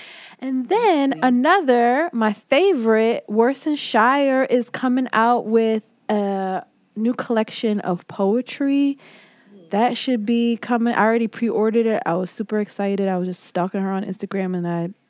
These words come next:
Speaker 1: saw that it was happening. I had no idea it was happening. So
Speaker 2: That's a big deal.
Speaker 1: Worcestershire made lemonade. Without her, we would not,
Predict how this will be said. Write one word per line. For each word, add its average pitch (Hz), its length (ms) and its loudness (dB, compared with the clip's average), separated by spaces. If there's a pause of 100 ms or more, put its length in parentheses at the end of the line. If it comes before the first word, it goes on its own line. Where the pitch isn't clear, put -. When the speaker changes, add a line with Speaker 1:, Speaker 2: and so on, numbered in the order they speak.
(600)
Speaker 1:
saw 156 240 -6
that 185 120 -8
it 208 60 -6
was 190 120 -8
happening. 190 380 -8
I 180 60 -4
had 175 80 -6
no 175 100 -8
idea 175 320 -8
it 170 40 -6
was 170 100 -8
happening. 220 420 -8
So 175 380 -4 (540)
Speaker 2:
That's - 160 -14
a - 40 -18
big 147 240 -14
deal. 147 240 -14 (140)
Speaker 1:
Worcestershire 285 840 2 (180)
made 240 640 2 (240)
lemonade. 247 600 2
Without 214 320 2
her, 240 220 2
we 226 180 0
would 208 240 2
not, 196 760 0